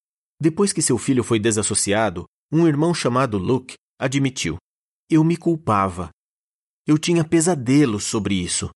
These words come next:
Às vezes eu chorava e sentia meu coração doer." Elizabeth, uma irmã que passou por algo parecido, muitas vezes se torturava pensando:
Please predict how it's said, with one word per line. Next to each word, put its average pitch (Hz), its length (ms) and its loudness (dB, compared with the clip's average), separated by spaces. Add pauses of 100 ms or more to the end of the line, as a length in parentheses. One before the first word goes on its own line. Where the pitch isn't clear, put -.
(720)
Às 117 220 -2
vezes 107 400 0
eu 123 100 0
chorava 127 640 0 (260)
e 143 80 0
sentia 147 480 0
meu 147 160 2
coração 160 560 0
doer." 98 380 0 (800)
Elizabeth, 107 720 0 (260)
uma 202 160 4
irmã 151 220 2
que 147 120 -8
passou 120 300 -2
por 110 160 0
algo 113 200 0
parecido, 123 600 0 (260)
muitas 131 380 0
vezes 135 320 0
se 139 120 0
torturava 131 800 0
pensando: 117 580 0